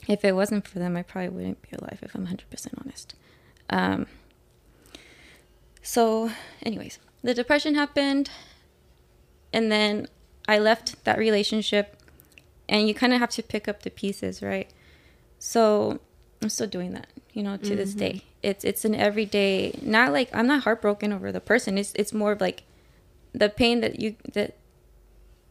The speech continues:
Speaker 1: was brought, like, nobody deserves that.
Speaker 2: Mm-hmm.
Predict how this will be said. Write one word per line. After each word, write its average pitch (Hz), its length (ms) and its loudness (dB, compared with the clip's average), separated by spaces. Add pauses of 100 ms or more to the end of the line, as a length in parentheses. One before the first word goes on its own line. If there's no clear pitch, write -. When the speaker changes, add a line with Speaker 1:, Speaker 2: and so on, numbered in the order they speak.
(320)
Speaker 1:
was 202 200 2
brought, 208 460 2 (220)
like, 202 320 -6 (460)
nobody 226 260 -4
deserves 196 400 -8
that. - 200 -16 (300)
Speaker 2:
Mm-hmm. 196 360 -4